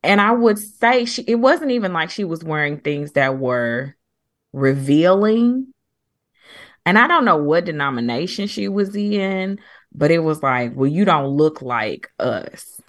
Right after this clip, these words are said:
You know what I'm saying? Like, "Your hair is not looking like our hair looks," or whatever. So all,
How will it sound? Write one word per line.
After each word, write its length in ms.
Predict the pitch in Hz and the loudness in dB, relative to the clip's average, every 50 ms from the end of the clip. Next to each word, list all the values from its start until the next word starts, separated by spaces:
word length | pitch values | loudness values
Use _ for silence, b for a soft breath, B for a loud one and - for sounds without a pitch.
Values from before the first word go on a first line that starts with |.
| _ _ _ _ _ _ _ _ | _ _ _ _ _ _ _ _
You 140 | - 156 165 | -2 0 4
know 100 | 156 151 | 4 4
what 80 | 147 143 | 4 4
I'm 100 | 147 143 | 2 -2
saying? 460 | - - 147 143 143 139 139 135 139 | -2 -2 -2 -2 -2 -4 -4 -4 -4
Like, 320 | 131 123 123 113 - b b b b b b _ _ | -4 -4 -4 -4 -6 b b b b b b _ _
"Your 400 | - 113 117 135 147 156 151 151 | -4 2 4 6 8 8 8 6
hair 400 | 160 185 170 160 156 143 135 127 | 4 4 4 4 4 4 4 2
is 140 | 123 123 123 | 0 -2 -4
not 240 | 127 127 127 131 139 | -4 -4 -2 -2 -2
looking 320 | 139 139 135 135 135 139 - - 143 | -4 -4 -4 -8 -10 -10 -12 -8 -4
like 320 | 135 135 131 131 127 - - | 0 0 2 0 0 -2 0
our 220 | 139 135 135 135 | 0 0 0 0
hair 260 | 131 127 123 120 123 | -2 -4 -6 -6 -8
looks," 340 | 127 123 110 101 - - - | -8 -8 -8 -8 -10 -8 -6
or 140 | - 110 107 120 | -4 -4 -4 -2
whatever. 520 | 113 143 175 160 135 117 92 - - 143 | 2 4 6 6 6 4 2 -2 -6 -6
So 240 | - - 127 - - | -4 -2 -2 0 2
all, 200 | - 147 143 131 | 2 2 2 2